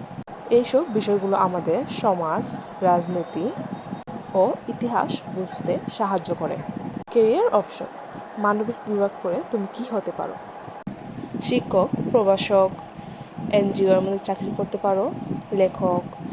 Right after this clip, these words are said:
এবং আইনজীবী, জজ, বে-, এই স-, ম্যাজিস্ট্রেট, সাংবাদিক, আরও অনেক কিছু। তুমি এটাই মাথায় রাখবে যে তুমি শিক্ষক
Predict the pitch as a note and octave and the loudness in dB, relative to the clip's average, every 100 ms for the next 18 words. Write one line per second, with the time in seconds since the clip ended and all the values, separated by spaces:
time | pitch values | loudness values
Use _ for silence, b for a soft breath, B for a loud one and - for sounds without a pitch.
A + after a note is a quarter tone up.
0 | B B - F#3+ F#3 F3 F3 E3+ - - | B B -2 0 0 0 -2 -8 -8 -2
1 | G3 F#3+ F#3 F3+ E3+ E3+ E3 E3+ - - | 0 2 0 -4 -2 -2 -4 -6 -10 -10
2 | - - F3+ F3 F3 - - - - F3 | -2 2 4 4 2 0 -4 -4 -2 -2
3 | - - - - C4+ D#4+ - - A3 G#3 | -2 -6 -12 -8 -4 -2 -2 -4 0 0
4 | F#3+ G3+ F#3+ G3 F#3 F3 - - - - | 0 -2 -2 2 2 0 -6 -8 -12 -16
5 | - - - - - - A3+ G#3 G3 F3+ | -20 -20 -20 -18 -14 -2 0 2 0 -2
6 | C4 - - F#3+ F#3 F#3+ F3+ - E3+ G#3+ | -6 -8 -4 0 0 -2 -6 -6 -6 -6
7 | E4+ - - - A3+ A3+ A3+ A#3 B3 A#3+ | -6 -8 -20 -8 -6 -2 -2 -2 -2 -2
8 | G#3 G#3 G3 F#3 F#3 F#3+ F3 F3+ C4+ - | -2 0 -2 -2 -6 -6 -4 -4 -4 -6
9 | B B - - G#3 G3 F#3 F#3 F3+ - | B B -20 -10 -4 -2 -2 -2 -4 -8
10 | - - - C4 E4 | -16 -18 -10 -8 -8